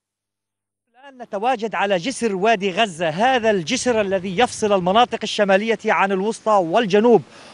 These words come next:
هو خطير جدًا. تمكنا من الوصول عبر الشريط الساحلي لنرصد معاناة النازحين الفلسطينيين الذين يتمكنون من الوصول من الشمال إلى الجنوب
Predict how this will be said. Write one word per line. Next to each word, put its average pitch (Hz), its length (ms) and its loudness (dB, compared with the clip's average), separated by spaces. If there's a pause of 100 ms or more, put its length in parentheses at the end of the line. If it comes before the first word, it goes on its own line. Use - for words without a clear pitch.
(140)
هو 262 140 6
خطير 240 340 -2
جدًا. 220 340 0
تمكنا 233 500 2
من 226 140 0
الوصول 202 360 0
عبر 214 420 4 (360)
الشريط 226 400 0
الساحلي 214 520 0
لنرصد 185 520 0
معاناة 165 460 0
النازحين 202 640 0
الفلسطينيين 226 840 -2 (340)
الذين 226 360 2
يتمكنون 240 880 0
من 156 120 -4
الوصول 165 640 -2
من 160 120 -6
الشمال 247 460 0
إلى 240 220 0
الجنوب 240 380 2